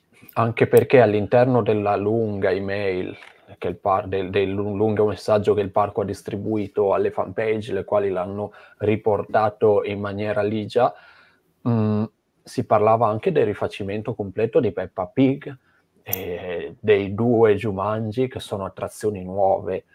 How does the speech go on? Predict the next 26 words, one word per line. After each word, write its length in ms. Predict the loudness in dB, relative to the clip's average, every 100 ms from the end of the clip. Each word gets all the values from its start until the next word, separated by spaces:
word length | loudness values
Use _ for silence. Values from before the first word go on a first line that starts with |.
| _ _ _
Certo, 340 | -2 0 0
Peppa 280 | -2 -2 -4
Pig 360 | -2 -2 -2 -4
è 80 | -4
stata 320 | -4 -4 -4
un 140 | -6
po' 180 | -2 -2
grandinata, 880 | -2 -4 -4 -6 -6 -8 -10 -12 -12 _ _
ma 180 | -20 -20 -20
onestamente, 880 | -20 -20 -16 -12 -10 -10 -4 -2 -2 -10 -20 _ _ _ _ _ _ -20 -20 -18 -8
no, 240 | -2 -2 0
non 140 | -2
lo 120 | -2
so, 260 | 4 6 8
è 100 | 4
un 100 | 0
po' 120 | 2
strano 480 | 0 2 4 4 4
dover 320 | 0 2 0
pensare 400 | 0 -2 0 0
a 40 | 0
un 80 | -2
rifacimento 600 | -4 -4 -4 -4 -2 -2
completo 540 | -2 0 0 0 -2
così 300 | -4 -10 -10
presto. 540 | -8 -6 -8 -12 -18